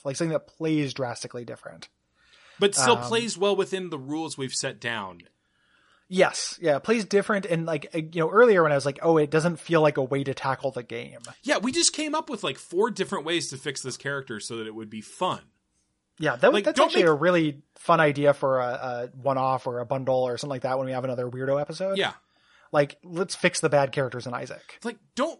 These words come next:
Speaker 2: make
Speaker 1: You know?
Speaker 2: characters that aren't fun to play. Like, uh, like
Speaker 1: Yeah.
Speaker 2: Dicey Dungeons. I've been playing, I'm still playing Dicey Dungeons. And it definitely has, like, 'cause it's all about, like, modifiers and modes and stuff. And there are ones that are
Speaker 1: Mm-hmm.
Speaker 2: not super fun. But
Speaker 1: Mm-hmm.
Speaker 2: the,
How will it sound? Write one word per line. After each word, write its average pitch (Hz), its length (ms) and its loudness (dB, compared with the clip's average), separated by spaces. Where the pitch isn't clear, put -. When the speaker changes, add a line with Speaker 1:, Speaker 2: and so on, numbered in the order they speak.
Speaker 2:
make 233 180 -6
Speaker 1:
You 131 80 -10
know? 147 120 -12
Speaker 2:
characters 165 560 -6
that 143 160 -4
aren't 175 320 -6
fun 185 340 -8
to - 120 -12
play. 143 380 -2
Like, 139 200 -4
uh, 160 340 4
like 160 140 -6
Speaker 1:
Yeah. 120 180 -10
Speaker 2:
Dicey 226 280 0
Dungeons. 139 380 -4
I've 110 220 -12
been 131 280 -10
playing, 147 300 -8
I'm 143 140 -10
still 156 180 -10
playing 147 280 -10
Dicey 127 260 -8
Dungeons. 101 380 -12
And 143 100 -6
it 202 100 0
definitely 202 300 -4
has, 139 240 -6
like, 117 240 -8
'cause 151 100 -10
it's 180 120 -2
all 143 140 2
about, 135 200 -2
like, 123 180 -6
modifiers 113 540 -4
and 104 100 -10
modes 101 240 -10
and 113 100 -14
stuff. 131 380 -10
And 165 140 -8
there 240 100 0
are 226 40 -2
ones 196 200 -4
that 135 120 -4
are - 20 0
Speaker 1:
Mm-hmm. 131 100 -2
Speaker 2:
not 123 280 -4
super 127 260 -12
fun. 156 340 -8
But 175 120 0
Speaker 1:
Mm-hmm. 180 80 2
Speaker 2:
the, 156 160 -4